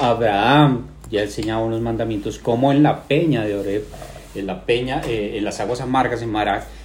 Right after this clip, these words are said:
ya tenían unos mandamientos, ya, eh, ya como Noé,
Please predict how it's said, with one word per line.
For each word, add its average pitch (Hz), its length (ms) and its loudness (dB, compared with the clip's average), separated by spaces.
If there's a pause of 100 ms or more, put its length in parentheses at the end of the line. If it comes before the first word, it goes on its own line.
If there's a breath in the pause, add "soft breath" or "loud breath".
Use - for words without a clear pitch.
(320 loud breath)
ya 131 600 4
tenían 135 480 6
unos 117 260 0
mandamientos, 110 880 0 (480 loud breath)
ya, 131 300 6
eh, 123 160 2
ya 113 180 4
como 147 320 6
Noé, 147 760 6